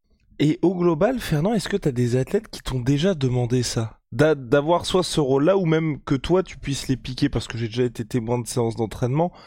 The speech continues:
T'as le sen-, t'as un certain sens de la punchline aussi pour les athlètes. Est-ce que ils te le demandent de temps en temps aussi ?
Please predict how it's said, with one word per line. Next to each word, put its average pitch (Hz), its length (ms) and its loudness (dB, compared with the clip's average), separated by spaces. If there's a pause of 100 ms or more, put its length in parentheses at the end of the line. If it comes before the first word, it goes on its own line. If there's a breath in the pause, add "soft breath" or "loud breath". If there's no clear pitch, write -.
(280 loud breath)
T'as 202 160 6
le 170 180 0
sen-, 139 380 -2
t'as 127 360 2
un 117 40 2
certain 147 400 0
sens 139 260 0
de 127 80 2
la 123 140 2
punchline 127 500 -2
aussi 123 300 -2
pour 123 200 0
les 117 200 2
athlètes. 156 400 0 (400 loud breath)
Est-ce 147 240 2
que 254 240 0
ils 170 100 0
te 147 140 0
le 135 100 -2
demandent 151 360 0
de 139 80 -2
temps 127 260 -2
en 123 100 -2
temps 151 200 -2
aussi ? 127 340 -6